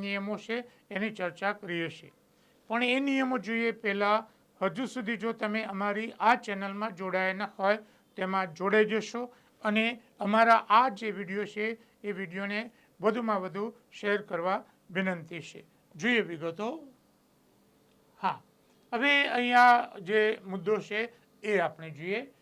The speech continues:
મુદ્દો એ છે કે nor કે or નો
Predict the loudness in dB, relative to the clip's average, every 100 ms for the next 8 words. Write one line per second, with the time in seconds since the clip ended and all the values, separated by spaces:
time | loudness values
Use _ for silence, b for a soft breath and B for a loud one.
0 | b b _ _ -10 -6 -2 -2 -2 0
1 | -2 -2 0 2 2 -2 b _ _ -2
2 | 0 0 -2 -12 _ _ _ _ _ _
3 | _ _ _ -12 -2 2 4 2 -2 -12
4 | _ _ 0 0 2 2 2 2 -2